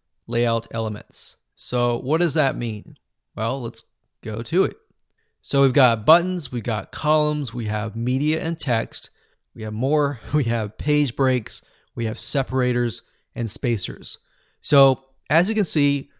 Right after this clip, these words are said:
what this does is it allows you to add a call to action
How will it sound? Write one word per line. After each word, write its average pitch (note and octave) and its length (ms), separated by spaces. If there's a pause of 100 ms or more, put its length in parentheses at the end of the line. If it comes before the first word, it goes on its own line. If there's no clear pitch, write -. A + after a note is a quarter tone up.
(200)
what B2+ 260
this F3 220
does B2 400
is A#2 400
it A#2 80
allows C3 420
you C3+ 80
to B2 160
add A#2+ 300
a A#2+ 80
call C3 300
to C#3+ 60
action A#2+ 540